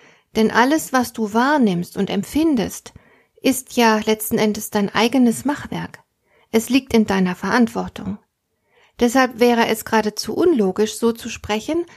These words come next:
als wäre deine Beurteilung einer Situation oder eines Menschen objektiv.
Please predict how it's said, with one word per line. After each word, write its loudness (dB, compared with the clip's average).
als 0
wäre 2
deine 2
Beurteilung 0
einer 0
Situation 0
oder -2
eines -2
Menschen -2
objektiv. -8